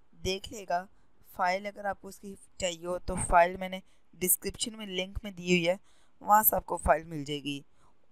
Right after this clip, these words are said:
और file का password मैंने आपको बताया हुआ है, तो आप वो, वो password भी लगाएंगे तो आपकी easily file open हो जाएगी। तो उम्मीद होगी कि ये video आपको बहुत अच्छी लगी होगी और आपके काफ़ी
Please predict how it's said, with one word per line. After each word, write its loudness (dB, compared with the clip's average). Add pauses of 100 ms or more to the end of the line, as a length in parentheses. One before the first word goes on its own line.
(140)
और -2
file 4
का -6 (100)
password 2
मैंने -6
आपको -4
बताया -6
हुआ 0
है, -8 (340)
तो 6
आप 8 (100)
वो, -14 (140)
वो -8
password -2
भी -14 (320)
लगाएंगे -4
तो 6
आपकी 2
easily -6
file 2
open 0
हो 2
जाएगी। -4 (680)
तो 6
उम्मीद 2
होगी -6
कि -16
ये -8
video -8
आपको -10
बहुत -4
अच्छी -10
लगी -2
होगी -2 (260)
और 0
आपके 2
काफ़ी -4